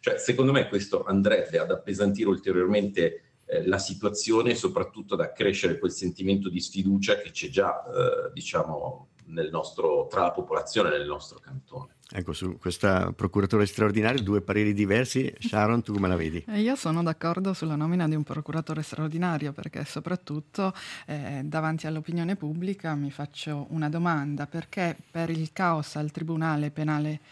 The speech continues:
Speaker 3: eh, Cantonale è stato nominato un procuratore straordinario, era,
Speaker 2: Grigionese.
Speaker 3: eh, Grigionese, era Passini,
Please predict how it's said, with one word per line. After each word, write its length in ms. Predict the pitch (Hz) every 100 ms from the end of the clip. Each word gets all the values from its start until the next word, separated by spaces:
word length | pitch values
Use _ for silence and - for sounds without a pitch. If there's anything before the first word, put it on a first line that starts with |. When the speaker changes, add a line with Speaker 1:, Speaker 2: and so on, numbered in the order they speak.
| -
Speaker 3:
eh, 160 | - 160
Cantonale 640 | - 165 175 175 156 151 -
è 120 | 180
stato 340 | - 160 151
nominato 480 | 151 151 151 143 147
un 60 | 143
procuratore 640 | 143 - 143 143 143 139
straordinario, 920 | 131 - 135 139 156 147 131 156 165
era, 240 | 135 127 135 -
Speaker 2:
Grigionese. 720 | 95 92 87 85 82 78 95
Speaker 3:
eh, 40 |
Grigionese, 600 | 143 156 160 160 147 180
era 160 | 160 143
Passini, 580 | 185 175 - 160 185